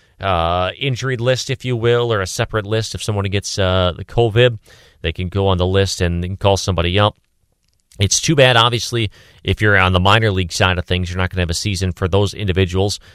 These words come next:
not getting that opportunity. How many folks' dreams of making it to the big leagues not gonna happen because of no minor league system? Not possible here in this covid season. But Major League Baseball, why did it take so long? The owners, the players coming down and, and imposing.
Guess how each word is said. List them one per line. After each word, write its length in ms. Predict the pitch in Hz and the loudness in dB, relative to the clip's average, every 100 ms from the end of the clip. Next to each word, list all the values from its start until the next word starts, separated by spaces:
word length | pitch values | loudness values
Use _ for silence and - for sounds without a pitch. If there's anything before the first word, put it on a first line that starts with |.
| - - | -18 0
not 200 | 95 104 | 2 2
getting 180 | 104 | 0
that 140 | 98 95 | 2 2
opportunity. 580 | 98 104 - 107 98 101 | 2 -2 -2 0 2 0
How 160 | 87 | 0
many 180 | 107 104 | 0 -2
folks' 520 | 87 107 110 - 92 | -2 -2 -2 -4 -10
dreams 340 | - 107 107 95 | -8 -6 -6 -6
of 120 | 90 | -6
making 320 | 95 101 104 | -4 -4 -6
it 40 | |
to 80 | - | -6
the 60 | 92 | -4
big 160 | 101 | -2
leagues 240 | 98 98 - | -2 -4 -2
not 160 | 95 | -4
gonna 120 | - 87 | -4 -2
happen 320 | 107 107 98 | -2 -2 -4
because 300 | 90 - 92 | -4 -4 -4
of 100 | 90 | -4
no 100 | 90 | -4
minor 200 | 92 90 | -2 -4
league 160 | 85 | -4
system? 320 | - 151 156 139 - _ _ _ - | -4 2 0 0 -10 _ _ _ -6
Not 180 | 80 | -4
possible 360 | - 120 113 87 | 0 0 0 -4
here 240 | 85 92 | -4 -4
in 80 | 67 | -4
this 160 | 69 - | -10 -10
covid 380 | - 80 78 71 | -8 -6 -6 -6
season. 420 | - 87 76 - _ - - _ _ | -6 -4 -6 -12 _ -20 -20 _ _
But 100 | 110 | 2
Major 180 | 160 170 | 4 4
League 100 | 143 | 2
Baseball, 320 | 117 - 117 | 2 2 0
why 140 | 107 | 2
did 120 | 151 139 | 2 0
it 80 | |
take 180 | - 123 | -4 -4
so 160 | - 107 | -2 -2
long? 320 | 95 90 92 | 2 2 2
The 80 | - | -2
owners, 300 | 117 123 104 | -2 -2 -4
the 60 | |
players 300 | - 104 104 | -2 0 0
coming 200 | - 110 | 0 -2
down 280 | 98 101 104 | 2 4 4
and, 140 | 101 92 | 0 -2
and 160 | 98 95 | -4 -2
imposing. 640 | 95 - 147 127 101 98 | -2 0 2 4 2 0